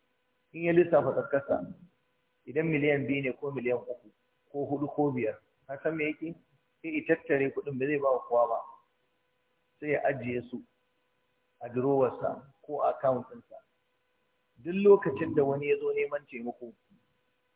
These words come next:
to sai ya ɗauki, sai ya ɗauka sai ya ba shi. Duk lokacin da a masallaci aka ce a taimaka, to a cikin wannan kuɗin da ka sai ya zari wani abu sai ya ba. Wata ran kuma in wani ya zo ya zazzage ka kuma ya baka. To ka lura da wani abu guda.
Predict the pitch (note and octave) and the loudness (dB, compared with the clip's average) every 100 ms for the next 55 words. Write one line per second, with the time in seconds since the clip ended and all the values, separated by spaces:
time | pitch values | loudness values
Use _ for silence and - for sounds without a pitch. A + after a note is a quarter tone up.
0 | _ C3 C#3+ D3+ B2+ B2 - - E3 D3 | _ -2 0 2 0 -4 -8 -12 -4 -2
1 | B2+ - C3+ C#3 A#2+ A2 - - - - | -2 0 -2 -2 -2 -2 -4 -10 -12 -14
2 | - - - _ _ _ D3+ F#3+ G3+ G3 | -10 -10 -10 _ _ _ 0 4 4 4
3 | F3 E3 C#3+ D#3 D#3 D#3+ D#3+ - - - | 0 -2 0 -2 -2 2 2 2 -2 -2
4 | C#3+ C#3+ C3 - C#3 - A#2+ - - - | -6 -10 -10 -8 -12 -12 -20 -18 -18 -10
5 | E3 D#3 C#3+ C#3 D3 - C3 C#3 - D3 | -8 -8 -10 -16 -20 -20 -20 -20 -20 -16
6 | B2 A#2+ B2+ C3 A#2+ - - A#2+ G#2 _ | -6 -6 -6 -8 -10 -12 -20 -20 -20 _
7 | _ _ _ _ _ _ _ _ _ _ | _ _ _ _ _ _ _ _ _ _
8 | _ _ _ _ B2 D3 E3+ E3+ E3+ E3+ | _ _ _ _ -4 2 6 6 6 0
9 | F3+ F3+ F3+ F3+ F3+ E3 C#3 C3 C3+ C#3 | 2 2 2 2 2 0 -2 2 0 2
10 | E3+ D3 D3 C#3 B2+ A#2+ - - _ _ | -2 -6 -8 -2 0 0 -2 -10 _ _
11 | _ _ _ _ _ _ _ _ _ _ | _ _ _ _ _ _ _ _ _ _
12 | _ _ _ _ _ _ _ _ C3+ - | _ _ _ _ _ _ _ _ -20 -10
13 | C#3 C#3+ D#3 F#3+ D#3+ D#3 D#3 B2 A2 A2 | -2 4 6 6 4 2 0 -2 -4 -4